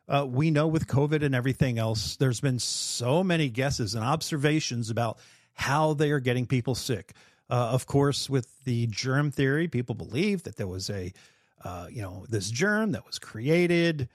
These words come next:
in a laboratory. Some people say, you know, China. Some people say Ukraine. Some people say, uh, University of North Carolina. Uh,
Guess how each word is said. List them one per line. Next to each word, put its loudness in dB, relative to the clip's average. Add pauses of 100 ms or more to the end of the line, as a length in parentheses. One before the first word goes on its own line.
(380)
in -2
a -4
laboratory. 2
Some -4
people -4
say, 0
you -14
know, -16 (260)
China. 2
Some -6
people -6
say -6
Ukraine. 0
Some -6
people -6
say, -6 (480)
uh, -2
University 2
of -2
North 0
Carolina. 2 (480)
Uh, 0